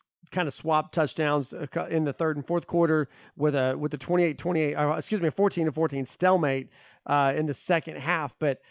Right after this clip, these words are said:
this is a game where you start with, with Oklahoma. Um, really, we're gonna talk offense first, but defensively,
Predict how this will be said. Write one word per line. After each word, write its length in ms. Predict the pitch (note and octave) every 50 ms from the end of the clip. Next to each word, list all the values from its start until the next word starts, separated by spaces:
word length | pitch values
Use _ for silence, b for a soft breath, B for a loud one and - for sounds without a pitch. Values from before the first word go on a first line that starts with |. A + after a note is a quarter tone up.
| b b b b -
this 220 | F3 G3 - -
is 80 | F#3+ G#3+
a 80 | G#3
game 360 | E3+ G3 F#3+ F#3 F#3 F#3 F#3
where 100 | E3 E3+
you 120 | D#3+ D3 C#3
start 440 | - - - F#3 F#3 F#3 F3+ F3+ F3
with, 200 | E3+ E3 C3+ -
with 200 | - E3 D#3+ D3
Oklahoma. 720 | E3+ E3+ D#3+ - E3+ D3 C3+ E3 E3+ E3+ E3 D#3+ D#3 D3 C#3 b b b b b _ -
Um, 480 | - D3 D3 C#3 C3+ C3 C3+ C3+ C3+ - _ _ _ _ _ - D#4+ F4 -
really, 380 | G#3 F3 G3 B3 C#4 C4 A3
we're 160 | G3 F3+ G3+ G#3+
gonna 160 | A3 G3+ E3
talk 240 | - F#3 E3+ D#3+ E3
offense 420 | E3+ E3 D#3+ - E3+ D3+ C#3 -
first, 400 | - - E3+ D#3+ C#3+ C3+ - -
but 260 | C#3+ D#3+ C#3+ C#3 - b b b b D3
defensively, 1040 | C3+ E3+ F3+ E3 - G3+ A3+ B3+ A#3+ - G#3+ F#3+ D#3 D3 D#3 D3+ D3 C#3+ C3+ B2 -